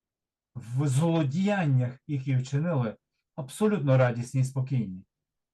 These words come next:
поки не прийде суд. Отже, суд — це біль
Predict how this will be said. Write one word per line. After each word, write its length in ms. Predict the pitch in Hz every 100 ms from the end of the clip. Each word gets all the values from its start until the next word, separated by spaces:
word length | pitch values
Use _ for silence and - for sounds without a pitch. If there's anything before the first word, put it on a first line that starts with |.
| _ _ _ _ _ _ _
поки 440 | - 147 135 165 - _ _ _
не 160 | 135 131
прийде 340 | 120 110 92
суд. 340 | - - - _ _ _ _ _ _ _ _ _ _ _ _ _ _ _ _ _ _ _ _ _
Отже, 400 | 147 139 120 131
суд — 540 | - - 170 214 - _ _ _ _ _ _ _ _ _ _ _ _ _ _
це 480 | - 135 127 120 - _ _ _ _ _ _
біль 420 | - - 139 -